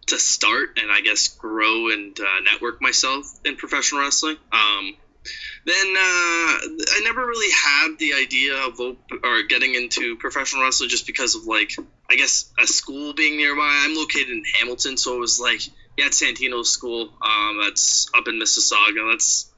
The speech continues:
you know, a little under, uh, an hour away from me with traffic and stuff. Uh, you got Tyson Dukes' school, which wasn't really even open yet down in London. You got Crossbody in Kitchener. Uh, again, both of those are over an hour away. It's like,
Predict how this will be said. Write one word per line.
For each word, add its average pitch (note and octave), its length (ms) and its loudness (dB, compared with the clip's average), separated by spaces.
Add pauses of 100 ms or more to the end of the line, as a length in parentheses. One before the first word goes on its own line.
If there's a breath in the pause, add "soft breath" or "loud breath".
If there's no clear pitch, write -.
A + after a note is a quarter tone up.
(120)
you C#3 140 -2
know, A2 120 -2 (160)
a A#2+ 160 -6 (100)
little D#3+ 600 -2
under, B2 680 -2 (100)
uh, G#2 460 2
an A2 80 2
hour A2 220 2
away G#2 320 0
from G#2 200 -10
me G#2 140 0 (160)
with G#2 240 -6
traffic G2+ 440 0
and - 100 -12
stuff. - 340 -2 (500 soft breath)
Uh, G2 340 6
you A2 140 4
got G#2+ 160 -2
Tyson B2 360 0
Dukes' A2+ 260 -2 (100)
school, A#2 260 -2
which - 260 0 (220)
wasn't B2+ 340 -2
really A2 240 2
even G#2 160 0 (100)
open B2+ 360 -6
yet G#2+ 300 0
down A2 220 2
in G#2 120 -4
London. G#2 360 0
You A#2 160 2
got G#2+ 80 -2
Crossbody B2 680 2
in G#2+ 60 -8
Kitchener. A2+ 600 -2
Uh, G#2 160 2
again, A2 320 0
both A#2 240 -6
of G#2+ 60 -8
those A2+ 320 0
are G#2 100 0
over G#2 360 -6
an G2 120 -2
hour G2 240 4
away. G2 280 2
It's - 180 0
like, G2+ 160 2